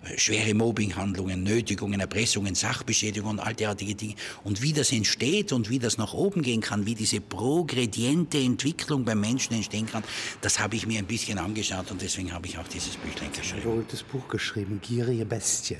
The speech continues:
Speaker 1: Ja.
Speaker 2: Ja? Und die handelt ja von jemand,
Speaker 1: Mhm.
Speaker 2: der in dieser Weise sich ausdrückt. Ja?
Speaker 1: Mhm.
Speaker 2: Es ist nicht, der quasi wie eine b-, menschliche Bombe explodiert, und zwar durch eine Tat.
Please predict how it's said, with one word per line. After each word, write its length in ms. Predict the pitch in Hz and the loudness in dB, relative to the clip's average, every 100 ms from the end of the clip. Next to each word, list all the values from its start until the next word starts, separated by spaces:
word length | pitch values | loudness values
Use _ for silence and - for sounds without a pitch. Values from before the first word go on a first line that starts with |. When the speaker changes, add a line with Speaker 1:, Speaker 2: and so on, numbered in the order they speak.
| - | -8
Speaker 1:
Ja. 240 | - 131 | -6 -4
Speaker 2:
Ja? 200 | 104 120 123 - - - | -2 -2 -4 -10 -12 -10
Und 100 | 110 | -6
die 120 | 101 95 | -4 0
handelt 280 | 127 147 | 0 0
ja 120 | 120 98 | 0 -2
von 180 | 110 | -2
jemand, 540 | 98 104 101 92 90 - - 82 | 0 -2 -2 -2 -6 -10 -8 -4
Speaker 1:
Mhm. 180 | 80 | 0
Speaker 2:
der 160 | 113 110 - - - - - - - - | 2 0 -6 -16 -18 -20 -20 -20 -12 -2
in 80 | |
dieser 300 | 127 107 117 | -2 0 0
Weise 320 | 107 113 107 117 - | 2 0 0 -2 -6
sich 300 | - 135 - | -4 -2 0
ausdrückt. 680 | 160 190 - - 90 - - - | 0 0 -2 -4 -6 -6 -6 -4
Ja? 140 | 120 | -2
Speaker 1:
Mhm. 200 | 82 107 - | -2 -4 -6
Speaker 2:
Es 100 | - | -8
ist 120 | - 165 | -4 -4
nicht, 160 | 160 - - 117 120 | -4 -6 -8 -6 -4
der 160 | 113 - - | -4 -6 -16
quasi 460 | - - 123 131 - - - | -10 -2 0 0 -4 -10 -2
wie 160 | 160 | -2
eine 220 | 156 165 | 2 0
b-, 160 | 160 - 104 - - | 0 -6 -10 -8 0
menschliche 440 | 131 139 147 139 | 0 0 -4 -6
Bombe 480 | 107 110 117 131 165 - - - | -2 0 0 0 -4 -10 -18 -6
explodiert, 720 | 143 - - 123 113 151 202 | -4 -4 0 0 2 0 0
und 100 | 143 | -2
zwar 280 | 135 139 131 | -2 0 0
durch 200 | 135 143 | 0 0
eine 200 | 147 147 | 0 0
Tat. 360 | 143 90 - | 0 -4 -4